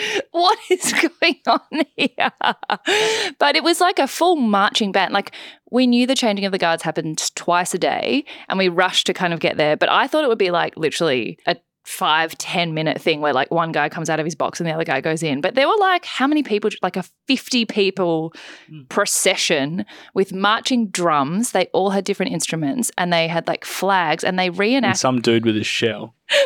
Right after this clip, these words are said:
Speaker 1: The shell guy. And then they would say over the loudspeaker in, like, four different languages. So they did Korean, English, Chinese and Japanese. They'd explain why each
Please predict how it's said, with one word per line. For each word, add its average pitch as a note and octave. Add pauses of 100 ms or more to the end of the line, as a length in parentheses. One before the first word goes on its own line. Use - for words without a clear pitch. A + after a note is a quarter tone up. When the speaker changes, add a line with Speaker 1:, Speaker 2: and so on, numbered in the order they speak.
(120)
Speaker 1:
The F#4+
shell G3
guy. D3+ (560)
And A#3+
then A#3+
they G#3
would G3
say F#3+
over F3
the F#3
loudspeaker E3
in, E3
like, D#3+
four G3+
different F3
languages. D#3
So E3
they E3
did D#3
Korean, F3+
English, E3
Chinese D#3
and D3+
Japanese. D#3 (340)
They'd F#3
explain F3
why F3 (140)
each -